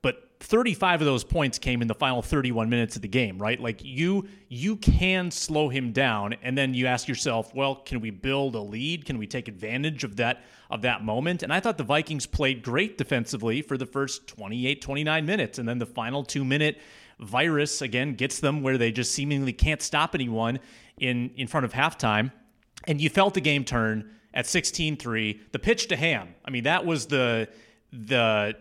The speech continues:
doomsday play right there. You go three and out when you could put the boot on the throat, give it back to Green Bay. You knew they were gonna go score. They did. The Vikings did nothing before, before halftime 'cause of Osborne's, uh, catch getting overturned.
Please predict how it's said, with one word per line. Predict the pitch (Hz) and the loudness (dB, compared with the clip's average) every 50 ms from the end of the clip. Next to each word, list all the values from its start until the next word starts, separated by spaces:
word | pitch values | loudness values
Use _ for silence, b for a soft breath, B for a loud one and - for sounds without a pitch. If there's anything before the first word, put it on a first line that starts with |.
| 127 117 | -8 -2
doomsday | 104 151 190 214 202 208 170 131 120 - 170 151 143 135 131 | 2 2 2 4 2 0 -2 -2 0 0 2 2 2 2 0
play | - - 165 147 131 127 120 | -2 -2 0 0 0 0 0
right | 110 117 110 110 107 - | 0 0 0 0 -2 -2
there. | 131 117 110 104 | -2 -2 0 -2
You | 101 104 110 | -2 -2 -2
go | 127 110 98 | -2 -2 -2
three | - - - 143 156 170 175 170 | -4 -10 -8 -4 -2 0 2 2
and | 151 | 2
out | 143 139 135 135 131 113 | 2 2 0 0 -2 -2
when | 123 117 | -6 -6
you | 113 107 | -8 -6
could | - 143 120 - | -6 -6 -6 -6
put | 135 - | -6 -8
the | - | -8
boot | 107 92 135 143 143 | -6 -4 -2 -2 0
on | 143 139 135 | -2 -2 -4
the | 117 | -6
throat, | - - 131 117 117 110 - | -6 -4 -2 0 0 -2 -2
give | - 143 123 | -4 -6 -6
it | 139 104 | -4 0
back | 135 131 123 - | 0 0 0 -2
to | - 131 | -6 -8
Green | 113 120 120 120 120 | -4 -4 -4 -2 -2
Bay. | 107 110 104 104 104 98 - B B B B | 0 0 2 2 0 -2 -4 B B B B
You | 117 113 113 | -10 -8 -6
knew | 123 151 175 185 | -4 -2 -2 0
they | 165 170 156 | 0 0 0
were | 147 | 0
gonna | 135 143 135 131 | 0 0 0 0
go | 110 131 120 110 | 2 0 0 0
score. | - - - 123 113 110 110 107 | -2 -2 0 0 2 2 2 0
They | 101 101 92 | -2 -4 -6
did. | 87 90 135 139 135 131 127 123 B B B B B | -6 -2 0 2 2 2 0 -2 B B B B B
The | 117 | -4
Vikings | 98 127 127 131 127 - 131 127 107 | -2 0 0 0 -2 -4 -6 -6 -4
did | 113 117 104 98 | -4 -4 -4 -2
nothing | 104 120 143 131 - 156 135 139 123 | -2 -2 -2 -2 -2 -2 -4 -4 -4
before, | 120 - - 143 123 123 117 113 120 | -6 -6 -4 -2 0 0 0 0 -2
before | - - - - 120 104 | -4 -8 -8 -8 -6 -4
halftime | 120 131 135 131 - - 135 131 127 127 127 113 | -2 -2 -2 -2 -4 -2 -2 0 0 0 -2 -4
'cause | - 113 92 | -6 -6 -8
of | 98 90 | -6 -4
Osborne's, | - 120 123 127 117 107 107 123 127 123 120 120 113 - - 139 | -2 0 2 0 0 -2 -2 -2 0 0 0 -2 -2 -4 -6 -4
uh, | 123 113 113 110 110 - | 0 0 0 0 0 2
catch | 127 123 120 - - | 0 0 0 0 -2
getting | 123 110 117 113 | -2 0 0 0
overturned. | 110 104 110 - - 117 110 110 107 107 | 0 -2 -2 -4 -2 0 0 0 0 -2